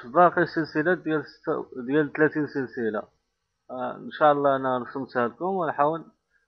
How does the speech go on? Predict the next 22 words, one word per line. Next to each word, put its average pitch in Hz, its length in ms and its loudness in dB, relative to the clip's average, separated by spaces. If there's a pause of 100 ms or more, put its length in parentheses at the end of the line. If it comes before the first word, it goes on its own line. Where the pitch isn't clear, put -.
نقرب 135 420 0
لكم 135 240 -8
من 127 80 -6
الامتحان 127 720 0 (460)
ونشرح 156 440 -4
لكم 143 200 -8
الأسئلة 139 380 -2
إن 123 80 0
شاء 113 200 4
الله. 98 140 -4 (920)
أنا 165 160 8
بغيت 196 260 10
نبارطاجي 139 640 12 (220)
معاكم 123 380 6
هاد 120 100 8
الصورة. 156 540 12 (480)
بالنسبة 180 360 8
اللي 175 120 12
عندهم 165 340 12
مشكل 143 300 8
في - 120 4
الكود 220 380 12